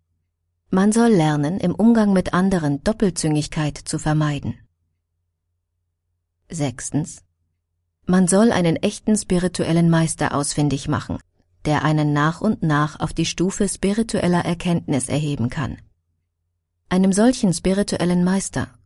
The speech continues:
muss man sich ergeben, ihm dienen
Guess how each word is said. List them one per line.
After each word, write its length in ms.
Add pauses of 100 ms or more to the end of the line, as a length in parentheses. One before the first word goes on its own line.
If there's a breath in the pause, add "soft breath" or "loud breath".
muss 220
man 100
sich 220
ergeben, 540 (460 soft breath)
ihm 240
dienen 480